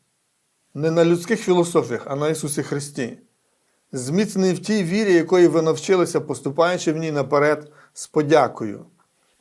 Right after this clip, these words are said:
Дев'ятий вірш. В ньому, в Ісусі Христі, разом з людською природою живе вся повнота божества. Тобто Бог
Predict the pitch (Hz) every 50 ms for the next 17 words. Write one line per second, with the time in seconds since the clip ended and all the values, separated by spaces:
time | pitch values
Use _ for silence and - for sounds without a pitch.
0 | _ _ - 160 160 180 175 170 175 135 120 113 113 104 101 - - _ _ -
1 | _ _ _ 131 147 185 208 202 170 147 127 131 147 143 - 147 139 - 143 139
2 | 147 139 139 143 - - 139 123 135 - - - - _ _ - 135 147 175 185
3 | 156 175 175 156 131 139 151 147 147 - - 202 196 196 190 190 - 185 185 175
4 | 156 143 135 123 135 135 139 139 - - - _ _ - 120 143 151 165 175 170
5 | 165 - - - 180 180 170 175 - 156 151 151 151 147 151 165 156 147 135 143
6 | 135 143 139 143 - - 147 143 113 - - - 156 117 - - 139 135 147 170
7 | 175 196 190 185 -